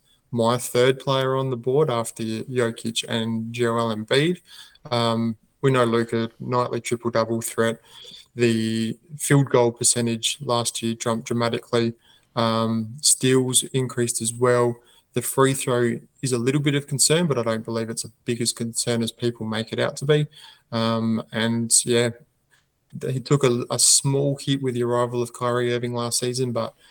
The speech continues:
not enough for me to draft him out of the top five. And like I said, I've got num-, him at number three on my board currently.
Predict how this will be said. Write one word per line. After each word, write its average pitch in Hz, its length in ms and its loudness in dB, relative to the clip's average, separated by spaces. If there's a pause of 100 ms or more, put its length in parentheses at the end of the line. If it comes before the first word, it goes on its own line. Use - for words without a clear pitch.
(220)
not 123 220 0
enough 117 240 0
for - 100 -6
me 117 220 -2
to 113 40 -10
draft 113 400 -2
him 113 360 -4
out 117 120 2
of 110 120 -4
the 117 80 -6
top - 240 -6
five. 113 260 0
And 117 100 0
like 117 200 2
I - 20 -4
said, 113 220 0
I've 113 160 2
got - 100 -2
num-, 117 220 0
him 120 180 2
at 120 80 -2
number 117 220 0
three 120 260 0
on 120 120 -2
my 117 80 -4
board 120 300 -2
currently. 139 400 0